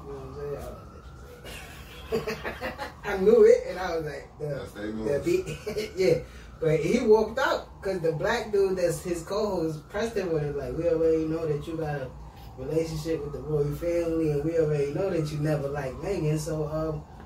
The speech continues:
Speaker 1: why you was throwing shots?" Da, da, da. He was like, "You know what? I, I just don't even have to deal with this." I'm, I was like, <laughs>
Speaker 2: Oh.
Speaker 1: he walked out and stormed off. Like, "Nah,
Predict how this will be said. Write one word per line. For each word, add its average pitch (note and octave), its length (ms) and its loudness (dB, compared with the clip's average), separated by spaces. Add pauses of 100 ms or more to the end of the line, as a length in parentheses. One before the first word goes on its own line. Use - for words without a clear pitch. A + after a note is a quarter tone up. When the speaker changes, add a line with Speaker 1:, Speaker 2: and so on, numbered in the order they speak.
(160)
Speaker 1:
why G#3 220 -4
you G#3+ 160 0
was G#3 180 -2
throwing G#3 360 0
shots?" G#3+ 360 -4
Da, G3+ 60 -4
da, G3+ 360 -2
da. F3+ 60 0
He F#3 180 6
was D#3+ 100 2
like, D#3+ 140 2
"You B3 100 0
know B3 120 2
what? A3+ 220 2
I, A#3+ 80 -2
I A3+ 200 -6
just - 280 -10
don't F3 180 -4
even D3+ 180 2
have D3+ 200 0
to C3+ 40 -6
deal C3 220 -6
with A2 300 -12
this." - 40 -8
I'm, G3 180 -4
I C#3+ 140 -6
was - 140 -12
like, - 180 -16 (160)
<laughs> - 300 -8
Speaker 2:
Oh. - 160 2
Speaker 1:
he A#3+ 140 4
walked F#3+ 360 -2
out - 180 0
and D3+ 100 -4
stormed F3+ 360 -2
off. E3+ 260 2
Like, C#3+ 200 -8
"Nah, D#3+ 140 -8